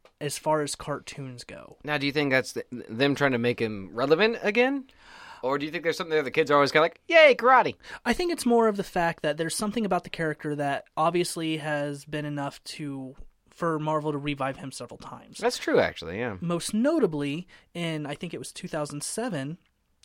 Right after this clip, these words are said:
Speaker 1: the Immortal Iron Fist series came out, which was widely popular.
Speaker 2: Yeah, that's true, actually,
Speaker 1: Uh, and
Speaker 2: yeah.
Speaker 1: so because of the popularity of that, they're going to put him in more and more things, which I honestly believe is also,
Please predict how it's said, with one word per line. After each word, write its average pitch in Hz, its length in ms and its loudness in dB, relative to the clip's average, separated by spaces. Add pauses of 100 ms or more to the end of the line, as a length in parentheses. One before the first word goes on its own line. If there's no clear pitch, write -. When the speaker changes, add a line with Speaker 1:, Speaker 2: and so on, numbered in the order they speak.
(320)
Speaker 1:
the 151 180 -2
Immortal 131 320 -2
Iron 156 300 -2
Fist - 460 -14
series 120 340 -12
came 131 240 -12
out, 110 240 -12
which 123 220 -10
was 151 220 -2
widely 165 640 0
popular. 113 580 -16
Speaker 2:
Yeah, 147 360 0
that's 139 160 -6
true, 143 200 -2
actually, 98 340 -2
Speaker 1:
Uh, 156 120 0
and 151 180 -4
Speaker 2:
yeah. 120 60 -2
Speaker 1:
so 151 180 -2
because 190 360 -6
of 190 60 -6
the 180 80 -6
popularity 165 600 -4
of 143 120 -8
that, 220 200 -2
they're 151 140 -4
going 147 300 -4
to 143 520 -6
put 156 300 -2
him 170 160 -8
in 151 100 -6
more 147 160 -6
and 139 80 -8
more 131 160 -8
things, 156 540 -8
which 151 160 -8
I 151 120 -6
honestly 196 380 -2
believe 147 300 -4
is 143 100 -8
also, 139 540 -6